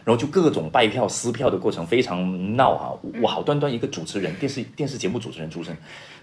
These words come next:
Speaker 1: 名望也还不错，
Speaker 2: 轻松的工作不做，
Speaker 1: 对，
Speaker 2: 为什么要去做这个苦差？
Speaker 1: 我，对啊，为什么要跳进来这里就，就搪塞搪混水，还要给人骂，
Speaker 2: 嗯。
Speaker 1: 对吧？但是后来他跟我聊了一番话，细节我就不讲了，
Speaker 2: 嗯。
Speaker 1: 反正他就突然让我对这件事情有很大的热情去投入，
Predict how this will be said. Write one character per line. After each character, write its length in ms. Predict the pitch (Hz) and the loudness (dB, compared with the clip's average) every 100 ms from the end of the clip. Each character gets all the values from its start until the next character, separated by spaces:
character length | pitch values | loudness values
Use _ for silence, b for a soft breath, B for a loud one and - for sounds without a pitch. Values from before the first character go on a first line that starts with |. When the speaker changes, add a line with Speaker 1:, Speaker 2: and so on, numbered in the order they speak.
| B - | B -8
Speaker 1:
名 220 | 139 120 180 | 0 4 6
望 120 | 180 | 4
也 80 | 196 | 4
还 200 | 302 269 | 2 2
不 120 | 139 | 2
错， 40 | |
Speaker 2:
轻 100 | 269 | 4
松 140 | 240 - | 6 6
的 60 | |
工 0 | |
作 0 | |
不 0 | |
做， 160 | 190 202 | 6 8
Speaker 1:
对， 80 | 240 | 8
Speaker 2:
为 60 | - | 4
什 40 | |
么 60 | 208 | 2
要 160 | 202 | 0
去 240 | 214 226 202 | -2 -6 -4
做 160 | 220 | -4
这 60 | 208 | -4
个 80 | 202 | -8
苦 120 | - | -12
差？ 180 | - 180 | -10 -2
Speaker 1:
我， 60 | 170 | 6
对 120 | 349 | 8
啊， 60 | |
为 140 | 302 302 | 10 10
什 60 | |
么 60 | 302 | 10
要 80 | 302 | 8
跳 160 | 320 | 10
进 140 | 285 262 | 10 10
来 100 | 214 | 6
这 120 | 226 | 6
里 100 | 185 | 2
就， 100 | 202 | 2
就 120 | 185 202 | 0 -2
搪 240 | - 120 | -2 0
塞 100 | 156 | 2
搪 140 | 156 156 | 2 2
混 200 | - - | 2 2
水， 120 | - | 2
还 80 | 110 | 2
要 40 | |
给 120 | 127 | 2
人 100 | 120 | 0
骂， 280 | - 143 98 | 2 4 4
Speaker 2:
嗯。 20 | |
Speaker 1:
对 100 | 95 | 2
吧？ 240 | 92 - B B B B B B _ | 0 -2 B B B B B B _
但 120 | 208 | 2
是 140 | 190 - | 2 2
后 180 | - | 2
来 120 | 156 147 | 4 4
他 60 | |
跟 120 | 147 160 | 2 0
我 120 | 92 | 0
聊 160 | 76 | 0
了 80 | 104 | 0
一 60 | 117 | 0
番 180 | 120 120 | 0 -2
话， 180 | 120 | -4
细 140 | - 143 | -4 -4
节 100 | - | -2
我 60 | |
就 80 | - | -4
不 40 | - | -6
讲 160 | - | -8
了， 100 | - - | -8 -4
Speaker 2:
嗯。 100 | 254 | 0
Speaker 1:
反 80 | |
正 80 | 170 | 2
他 60 | 147 | 0
就 180 | 143 135 - | -2 -6 -6
突 160 | - 139 | -4 0
然 100 | 120 | 0
让 140 | 143 | 0
我 100 | 120 | -2
对 280 | 127 120 - B B | -2 -2 -4 B B
这 100 | - | -2
件 100 | 135 | -2
事 140 | 127 113 | -2 -6
情 140 | 101 | -4
有 100 | 98 | -6
很 240 | - 76 - - | -6 -10 -10 -8
大 160 | - | -6
的 100 | 98 | -6
热 160 | 92 98 | -2 -2
情 180 | - - - | -2 -10 -14
去 100 | - | -8
投 200 | 110 - | -8 -6
入， 180 | 80 - | -8 -8